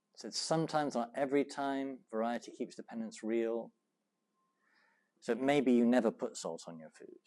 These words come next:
in which case this isn't gonna be much of an example.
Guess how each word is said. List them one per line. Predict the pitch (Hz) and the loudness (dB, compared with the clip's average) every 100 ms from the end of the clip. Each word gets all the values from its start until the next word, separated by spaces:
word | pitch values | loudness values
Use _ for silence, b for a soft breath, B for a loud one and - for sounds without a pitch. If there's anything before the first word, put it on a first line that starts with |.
| _ 107 | _ -4
in | |
which | 104 107 - | -2 -2 -8
case | 110 90 - | -4 -4 -4
this | 107 101 | -6 -4
isn't | 92 104 | -6 -6
gonna | 95 | -8
be | 92 | -8
much | 90 - - | -10 -14 -16
of | 82 | -16
an | |
example. | 85 82 80 80 - | -16 -18 -18 -20 -20